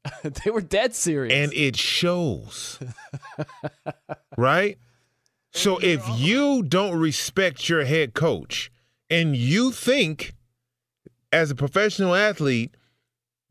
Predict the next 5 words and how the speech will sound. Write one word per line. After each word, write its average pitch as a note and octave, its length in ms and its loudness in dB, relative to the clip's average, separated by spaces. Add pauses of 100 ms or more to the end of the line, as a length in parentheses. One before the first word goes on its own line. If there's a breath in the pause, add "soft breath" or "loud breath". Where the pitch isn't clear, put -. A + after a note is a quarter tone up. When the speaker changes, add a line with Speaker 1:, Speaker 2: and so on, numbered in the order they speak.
(160)
Speaker 2:
you're C#3 800 2
going G3+ 260 2
to E3+ 100 0
coach G3+ 440 2
too, C4+ 380 0